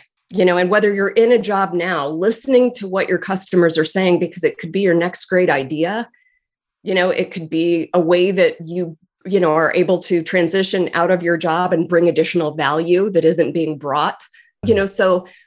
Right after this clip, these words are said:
listening to your customers is so important. So another thing that was happening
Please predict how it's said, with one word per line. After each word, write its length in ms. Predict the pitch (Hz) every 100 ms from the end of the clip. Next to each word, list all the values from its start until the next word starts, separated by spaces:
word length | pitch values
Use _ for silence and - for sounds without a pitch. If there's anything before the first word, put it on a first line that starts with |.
| _
listening 400 | - 220 233 269
to 80 | 269
your 100 | 196
customers 540 | - 196 190 180 180 165
is 120 | 160
so 160 | 175
important. 560 | 165 170 170 160 - 147
So 200 | - 185
another 260 | 175 190 220
thing 220 | 220 190
that 100 | -
was 140 | 180
happening 500 | 180 160 180 175 165